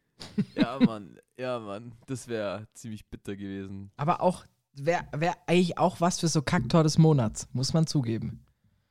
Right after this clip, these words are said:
Speaker 1: Ja, ja, gut. Also ich bin froh, dass es jetzt um die zehn Jahre her ist, ähm,
Speaker 2: Hm.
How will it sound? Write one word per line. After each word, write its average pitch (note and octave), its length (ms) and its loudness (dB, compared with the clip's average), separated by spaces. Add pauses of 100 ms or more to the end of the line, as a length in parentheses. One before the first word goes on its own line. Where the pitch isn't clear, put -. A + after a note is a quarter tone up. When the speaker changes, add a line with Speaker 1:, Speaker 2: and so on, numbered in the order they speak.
(360)
Speaker 1:
Ja, B2+ 400 -2
ja, G2+ 260 -4 (240)
gut. G2+ 200 -6 (260)
Also A2+ 80 -4
ich A2+ 120 -4
bin B2+ 140 2
froh, D3 220 2
dass B2+ 160 2
es G#2+ 60 -6
jetzt A2+ 160 -2
um A#2+ 100 -6
die G#2+ 100 -8
zehn B2+ 260 -4
Jahre G#2 220 -2
her D3 220 0
ist, - 220 -12
ähm, A2 480 -6
Speaker 2:
Hm. E3 220 -2